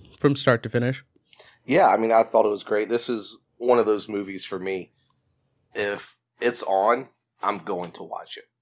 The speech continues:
Speaker 2: I mean, <clears throat> I, I'll never scroll past this movie, you know, if I'm flipping through channels or something. Or, you know, this one is just a, a, a, when I say a classic, I mean, I, I mean it in every sense of the word for me. Um,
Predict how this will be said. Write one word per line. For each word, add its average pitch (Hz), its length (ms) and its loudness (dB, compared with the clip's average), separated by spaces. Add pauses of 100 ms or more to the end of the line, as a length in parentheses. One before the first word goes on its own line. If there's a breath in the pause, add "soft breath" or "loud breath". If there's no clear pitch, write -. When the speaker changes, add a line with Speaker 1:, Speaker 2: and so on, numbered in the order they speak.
(220)
Speaker 2:
I - 160 -20
mean, 87 240 -20 (500)
<clears throat> - 420 -14
I, 101 420 2
I'll 101 160 4
never 95 380 -4
scroll 90 340 -4
past 87 320 -4
this 85 160 -14
movie, 85 320 -20 (220)
you 90 120 -14
know, 85 220 -14 (120)
if 90 140 -14
I'm 87 120 -10
flipping 92 280 -12
through 87 120 -16
channels 87 420 -10
or 85 200 -20
something. 87 380 -14 (120)
Or, 82 140 -20 (720)
you 90 120 -16
know, 85 60 -16
this 92 200 -12
one 92 100 -12
is 82 120 -16
just - 400 -16 (1000)
a, 82 60 -12
a, 90 300 -10 (140)
a, 90 100 -14 (580)
when 101 120 -6
I 113 80 4
say 98 240 -2
a 78 40 -10
classic, - 520 -4 (140)
I 85 40 -12
mean, 87 220 -18
I, 87 220 -10
I 95 180 -10
mean 90 340 -20
it 90 40 -20
in 87 80 -20
every 87 180 -20
sense 90 200 -14
of - 60 -18
the 87 120 -16
word 85 200 -20
for - 100 -20
me. 90 260 -20 (800)
Um, 87 260 -10